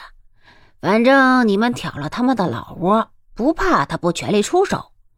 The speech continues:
而且他们还有天一神针、隔山打牛拳和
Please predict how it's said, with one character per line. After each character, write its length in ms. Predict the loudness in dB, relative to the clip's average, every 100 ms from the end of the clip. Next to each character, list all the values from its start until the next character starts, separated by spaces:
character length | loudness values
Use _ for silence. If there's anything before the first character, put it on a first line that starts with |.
| _ _
而 220 | -12 -8 -6
且 220 | -6 -10 -16 -20 -20 -6
他 140 | 2
们 120 | 2 2
还 200 | 2 2
有 140 | 2
天 200 | 2 2
一 160 | 4 4
神 320 | 0 -4 -2
针、 320 | 2 2 -2 -10
隔 280 | -4 -2 0
山 260 | 0 0
打 160 | -4 -10 -12
牛 280 | -4 -2
拳 400 | -2 -4 -4 -4
和 480 | -4 -8 -4 0 0